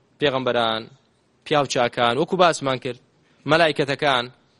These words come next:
خوای گەورە دەفەرمێ ئەوانەی کە ئێوە هاواریان دەکەنێ جگە لە خوا، «لا يستجيبون لهم بشيء.» ئەوە هیچ وەڵامێکیان نادەنەوە، هیچ وەڵامێکیان نادەنەوە.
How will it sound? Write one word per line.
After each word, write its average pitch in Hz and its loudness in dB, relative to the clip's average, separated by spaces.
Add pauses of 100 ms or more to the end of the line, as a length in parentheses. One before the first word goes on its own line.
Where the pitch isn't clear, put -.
(240)
خوای 196 2
گەورە 196 0
دەفەرمێ 170 -6
ئەوانەی 175 -2
کە - -12
ئێوە 175 -4
هاواریان 160 -4
دەکەنێ 135 -8
جگە 160 -6
لە 127 -4
خوا، 156 -2
«لا 165 0
يستجيبون 127 -8
لهم 127 -10
بشيء.» - -18 (1400)
ئەوە 160 -2 (720)
هیچ 196 -4
وەڵامێکیان 180 0
نادەنەوە، 90 -12 (200)
هیچ 202 -6
وەڵامێکیان 143 0
نادەنەوە. 50 -16